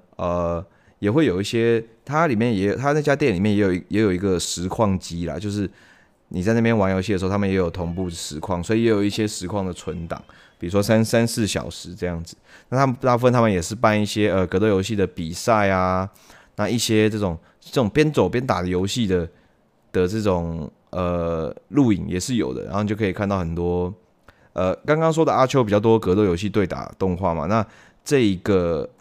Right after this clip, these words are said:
Mikado 呢，它里面也有一些这种横版，就轻版动作过关的高手玩游戏的录像，而且他们都一直都很那个，每，几乎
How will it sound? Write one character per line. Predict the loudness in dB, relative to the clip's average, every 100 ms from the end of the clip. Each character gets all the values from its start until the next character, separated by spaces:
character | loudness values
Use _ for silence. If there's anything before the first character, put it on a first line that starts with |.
| _ -8
Mikado | -4 2 2 4 2
呢， | 0
它 | 0 0
里 | 0
面 | -2 0
也 | 0
有 | 2
一 | 0
些 | -2
这 | -2
种 | -4 -4 -8 -14 _ _ _ -14
横 | -4 -2 0
版， | -2 -4 -6
就 | -6
轻 | -2 -2 0
版 | 0 0
动 | 0 2
作 | 2 2
过 | 2 2
关 | 0 -2 -6 -16 _
的 | -2
高 | 2 4
手 | 2 -2 -2
玩 | -2 0
游 | -2
戏 | -2 -4
的 | -4
录 | -4 -6 -6
像， | -6 -6 -8 -20 -20 _ -4
而 |
且 | 0
他 | 2
们 | 4
都 | 2
一 | 2
直 | 0
都 | 0 0
很 | 0 -4 -8 _ _ _ _ -6
那 | -4
个， | -2 -2 0 -2 -4 -8 _ _ _
每， | -4 -2
几 | -2 -2
乎 | 0 0